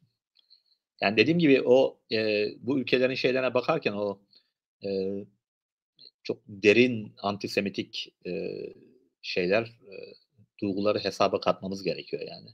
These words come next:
Öyle Yahudiler çok sevilen bir halk değildi. Onlar da farkındaydı bunun. Dediğim gibi Theodor Herzl'in bunu fark ettiği olay, e, bütün çıplaklığıyla gördüğü olay Dreyfus'un içinde kendini bulduğu haldi yani.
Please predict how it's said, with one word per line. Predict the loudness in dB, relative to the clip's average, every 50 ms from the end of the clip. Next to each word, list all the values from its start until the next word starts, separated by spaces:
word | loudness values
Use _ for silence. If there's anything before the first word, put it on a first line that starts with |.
| _ _ _ _ _ _ _ _ _ -8
Öyle | -4 -2 0
Yahudiler | 2 2 2 2 2 4 4 4 2
çok | 0 -6 -6
sevilen | -2 2 2 4 4 2 0 0
bir | 0 0
halk | 0 0 -2 -2 0
değildi. | 0 0 0 0 -4 -8 -10 -10 _ _ _ _ _ _ _ _ _ _ 0
Onlar | 0 2 2 2 2 2
da | 2
farkındaydı | 4 4 2 2 2 -2 -4 -4 -4 -4 -6 -10
bunun. | -10 -6 -4
Dediğim | -2 -2 -2 -2
gibi | -4 -4 -4 -2
Theodor | 2 2 2 4 6 6 6 6
Herzl'in | 6 6 4 4 4 0 -4 -4
bunu | -4 -4 -4
fark | 2 6 6 6 6 4
ettiği | 0 0 0 0 2 4 4
olay, | 6 6 6 4 4 0 -6 _ _ _ _ _ _ _ _ -6 -4
e, | -2 -2 -4 -6
bütün | -8 -6 -4 -4 -2
çıplaklığıyla | -2 -2 -2 0 4 4 4 4 4 0 2 2 2
gördüğü | 4 4 4 4 4 2
olay | 2 2 4 2 2 2 2
Dreyfus'un | 4 6 6 6 4 0 -6 -8 -8 -8
içinde | -6 -6 -4 -2 -2 -2 -2 -4 _ _
kendini | 0 2 2 2 2 -2 -2 0
bulduğu | 0 0 2 4 4 8
haldi | 8 8 8 6 4
yani. | 0 -2 -2 -4 -8